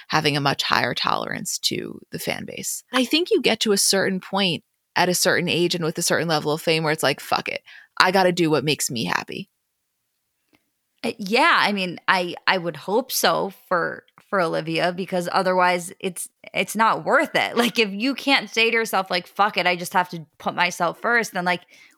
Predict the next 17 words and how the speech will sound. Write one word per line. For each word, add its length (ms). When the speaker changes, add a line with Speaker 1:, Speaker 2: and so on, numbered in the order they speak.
Speaker 2:
what 180
is 140
all 180
of 120
this 200
for? 360
But 180
th-, 140
I 80
guess 260
that's 280
my 280
whole 320
thought 340
process 420
is, 140
like, 160